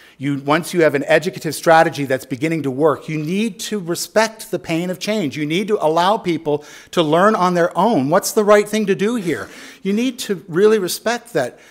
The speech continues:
you know, you're asking them to really change the entire way their loyalty-based teams in the past, where they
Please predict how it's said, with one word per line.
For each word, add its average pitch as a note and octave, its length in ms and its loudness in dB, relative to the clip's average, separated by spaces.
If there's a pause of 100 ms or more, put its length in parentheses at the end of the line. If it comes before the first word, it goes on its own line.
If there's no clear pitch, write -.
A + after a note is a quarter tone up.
(220)
you F#3 100 -4
know, D#3+ 140 2
you're D#3+ 160 2
asking F3+ 440 -2
them C#3+ 120 -4
to C#3+ 80 -6
really G3 240 0
change G3+ 420 -4
the D3+ 120 -2
entire G#3+ 540 2
way G#3+ 340 2
their B2+ 280 -2 (360)
loyalty-based E3 1040 0
teams D#3+ 480 -6
in D3+ 160 -6
the B2+ 80 -8
past, D#3+ 520 -4
where B2+ 160 -2
they B2+ 240 -2